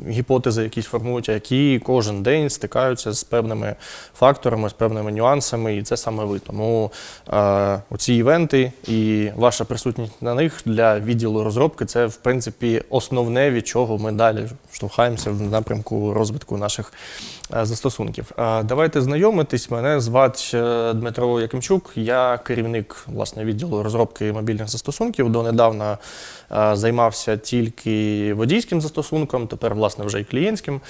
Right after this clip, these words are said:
Е, тому, в принципі, буде коректно, напевно, трошечки, е, значити,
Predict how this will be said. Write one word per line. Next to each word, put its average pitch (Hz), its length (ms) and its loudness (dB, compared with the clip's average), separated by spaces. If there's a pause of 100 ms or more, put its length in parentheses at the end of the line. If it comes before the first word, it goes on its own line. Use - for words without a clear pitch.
(340)
Е, 113 280 4
тому, 151 320 2
в - 60 -4
принципі, 131 840 2 (160)
буде 113 420 4 (340)
коректно, 123 400 2
напевно, 117 480 0
трошечки, 123 800 0 (400)
е, 107 320 0 (440)
значити, 117 680 0